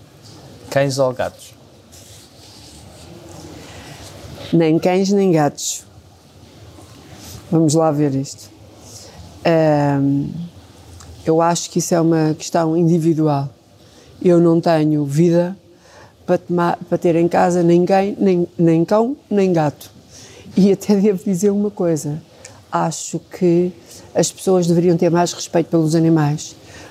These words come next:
Speaker 2: no que diz logo, por exemplo, às vezes terem determinados animais, e logo cães, e eu tenho exemplos desses muito próximos de mim, de uma grande dimensão, ah, fechados num apartamento todo o dia,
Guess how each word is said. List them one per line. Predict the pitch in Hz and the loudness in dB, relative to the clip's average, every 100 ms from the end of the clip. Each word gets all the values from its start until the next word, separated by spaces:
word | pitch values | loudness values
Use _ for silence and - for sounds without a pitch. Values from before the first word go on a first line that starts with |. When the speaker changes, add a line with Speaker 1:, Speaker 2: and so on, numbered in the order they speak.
| - | -2
Speaker 2:
no | 180 170 | 0 0
que | - | 0
diz | 170 156 | 0 2
logo, | 165 170 165 160 165 165 - - - | 0 0 0 -2 -6 -8 -20 -20 -4
por | 165 | 0
exemplo, | 165 170 | 2 2
às | 165 | 0
vezes | 165 - | -2 0
terem | 180 175 165 | 2 4 2
determinados | 180 - 190 185 185 170 160 - - - | -2 -4 0 2 0 0 -2 -6 -14 -4
animais, | 160 160 165 202 165 | 0 2 2 0 0
e | 147 156 | -2 0
logo | 151 156 - | 0 0 -4
cães, | - 175 196 - - _ _ _ - | -4 -4 -4 -8 -18 _ _ _ -8
e | 170 | 0
eu | 170 | 0
tenho | 175 160 156 | 2 0 0
exemplos | 160 170 175 165 160 | 0 0 0 -2 -2
desses | 160 - | -4 -2
muito | 175 180 | -2 0
próximos | - 160 - 160 143 | -2 -2 0 -2 0
de | 147 | 0
mim, | 151 147 - - - - | 0 -2 -8 -20 -12 -2
de | 180 | 2
uma | 214 196 | 4 2
grande | 165 196 254 233 | 2 2 2 2
dimensão, | 220 208 202 - 175 160 160 175 _ _ - - - - | 0 0 -2 -2 -2 -2 -4 -10 _ _ -20 -20 -20 -4
ah, | 180 175 165 165 | 0 2 2 0
fechados | 160 - 233 196 190 | -2 -2 0 0 0
num | 202 | -2
apartamento | 196 190 190 185 180 - | -2 -4 -4 -2 -4 -2
todo | 185 175 | 0 2
o | |
dia, | 165 175 160 | 2 2 0